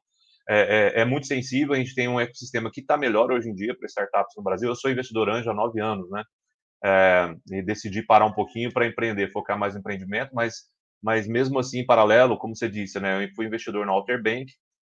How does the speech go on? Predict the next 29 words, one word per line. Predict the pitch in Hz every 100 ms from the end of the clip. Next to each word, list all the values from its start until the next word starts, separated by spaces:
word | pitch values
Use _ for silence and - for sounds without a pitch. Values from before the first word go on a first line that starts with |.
| _ _ _ _ _
que | - 113 120 117 110
a | 104
gente | 110 107
conseguiu | 113 110 104 107
vender | 110 101 104 113
ali | 98 113 -
por | 98
oito | 117 135 101
vezes | 110 110
o | 104
nosso | 104 -
investimento. | 98 98 95 107 - - _ _ _
Nosso, | 104 113 117
eu | 104
digo | 127 127
porque | 120
a | 113
Bitpreço | 107 - 110 110
depois | 110 107
acabou | 104 90 113
entrando | 127 101 107
também, | 95 95 113
né? | 110 104
A | 95
Melius | 95 107 104
adquiriu | 107 98 104 - 101
o | 101
Alter | 101 101
Bank, | 98